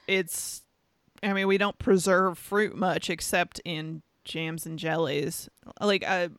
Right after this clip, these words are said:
my husband was shopping, and he looked at the canned fruit, and the only thing that was left was pineapple rings. And I love canned pineapple. I think it's great. So I was like, "Yeah, grab <laughs> some." It's great. But it's, you know,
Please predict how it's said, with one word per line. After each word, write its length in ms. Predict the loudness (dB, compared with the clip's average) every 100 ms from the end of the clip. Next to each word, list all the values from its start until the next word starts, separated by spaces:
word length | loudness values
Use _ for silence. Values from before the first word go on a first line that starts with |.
| _
my 180 | 0 2
husband 640 | 4 2 0 -2 -2 -4
was 300 | -2 2 2
shopping, 680 | 2 2 4 4 2 0 -2 -2
and 300 | -2 -2 -4
he 200 | -2 0
looked 280 | 0 0
at 100 | -2
the 80 | -4
canned 340 | -2 0 0 -2
fruit, 320 | 0 0 0
and 80 | -2
the 120 | 0
only 160 | 2
thing 180 | 0 -2
that 100 | -4
was 140 | -4 0
left 340 | 2 2 2
was 220 | -6 -6
pineapple 540 | -4 2 4 4 2 -4
rings. 480 | -4 -6 -8 -14 -20 _ _ _ _ _ _ _
And 120 | 4
I 80 | 6
love 340 | 8 8 6 2 _ _ -10
canned 300 | -2 -2 -2
pineapple. 440 | -4 -2 -4 -2
I 100 | -4
think 120 | -2
it's 140 | -4 -4
great. 400 | 0 0 0 -4
So 160 | -2
I 120 | 0 0
was 220 | -2 -4
like, 200 | -6 -4
"Yeah, 220 | -4 -4
grab 280 | -2 2 6
<laughs> 0 |
some." 540 | 6 2 -4 -4 -2 0 -2
It's 160 | -4
great. 380 | 0 2 4 2 -4 _ _
But 260 | 6 6 4
it's, 300 | 2 2 0 -12
you 180 | -2 0
know, 240 | 0 -2